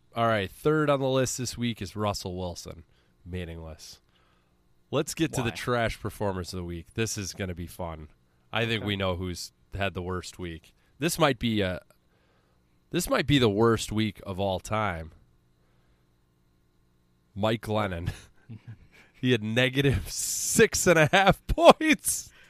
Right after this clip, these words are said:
Speaker 1: <laughs> Could you imagine?
Speaker 2: It's impossible.
Speaker 1: I mean, just
Speaker 2: Absolutely.
Speaker 1: I went into scramble mode myself 'cause I had, I had to have Kir-, I have Lamar Jackson and Kirk Cousins, uh,
Speaker 2: Oh.
Speaker 1: on a team, thinking,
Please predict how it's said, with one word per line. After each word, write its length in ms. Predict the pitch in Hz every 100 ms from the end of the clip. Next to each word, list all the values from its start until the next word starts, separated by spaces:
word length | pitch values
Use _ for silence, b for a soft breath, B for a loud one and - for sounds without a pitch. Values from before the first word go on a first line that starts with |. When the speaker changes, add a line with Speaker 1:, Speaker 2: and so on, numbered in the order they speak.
| B B
Speaker 1:
<laughs> 360 | B - -
Could 340 | - 349 330 -
you 300 | 339 339 254
imagine? 580 | 208 285 269 247 240 214 -
Speaker 2:
It's 380 | - 403 403 -
impossible. 1000 | 370 330 - 339 403 - 330 247 170 113 b b b b b - -
Speaker 1:
I 160 | 139 143
mean, 280 | 143 143 339
just 220 | 151 214
Speaker 2:
Absolutely. 300 | 285 277 240 - _ _ - -
Speaker 1:
I 180 | 135
went 220 | 165 175 170
into 120 | 147
scramble 520 | - - 147 147 139
mode 260 | 135 139 127
myself 580 | 127 113 - 143 131
'cause 160 | - 113
I 120 | 123
had, 140 | 120 101 _ _ -
I 80 | 110
had 200 | 104 117
to 80 | 107
have 160 | 107 - -
Kir-, 220 | - -
I 120 | 120
have 100 | 127
Lamar 320 | 113 113 139 139
Jackson 520 | 113 131 131 - 123
and 100 | 104
Kirk 240 | 151 139
Cousins, 600 | - 143 139 139 135 127 b b b b _ 120
uh, 420 | 120 117 117 117
Speaker 2:
Oh. 40 | 131
Speaker 1:
on 80 | 123
a 40 |
team, 280 | - 135 120
thinking, 200 | 117